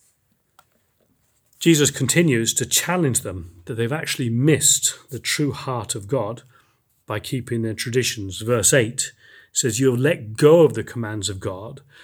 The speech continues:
and are holding on to the traditions of men."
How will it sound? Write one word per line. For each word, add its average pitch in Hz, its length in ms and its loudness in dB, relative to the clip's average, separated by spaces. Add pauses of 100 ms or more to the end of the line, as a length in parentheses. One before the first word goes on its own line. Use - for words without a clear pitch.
(280)
and 123 100 -2
are 117 80 -2
holding 143 460 2
on 120 240 0
to 123 180 -6
the 117 100 -6
traditions 120 600 -4
of 113 140 -6
men." 123 320 -6